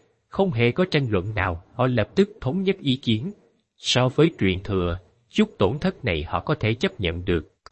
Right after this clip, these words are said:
dù sao đã giao chiến với trận doanh nhân loại, họ sớm đã chuẩn bị tâm lý phải tổn thất. Kim giác cự thú La Phong,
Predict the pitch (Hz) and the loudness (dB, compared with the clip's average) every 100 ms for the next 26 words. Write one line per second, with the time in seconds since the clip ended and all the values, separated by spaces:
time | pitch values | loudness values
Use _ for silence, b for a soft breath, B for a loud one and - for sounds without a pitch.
0 | - 139 147 180 170 147 139 139 - 156 | -2 2 4 4 0 0 2 0 2 -2
1 | 196 208 185 180 104 110 131 131 123 120 | -2 0 0 2 0 2 0 2 0 0
2 | 92 73 87 - _ - 110 110 143 156 | 0 -2 -2 -10 _ 0 0 2 0 0
3 | 180 120 113 110 135 95 98 127 113 113 | 2 0 0 -2 0 -2 0 -2 -2 0
4 | 123 180 117 110 90 101 120 196 - _ | 0 0 -2 0 0 -2 0 -2 -2 _
5 | 151 143 160 185 - 90 - 131 160 202 | -2 0 0 -2 -2 -2 0 2 2 2
6 | 110 107 - 127 123 | -2 -2 0 0 0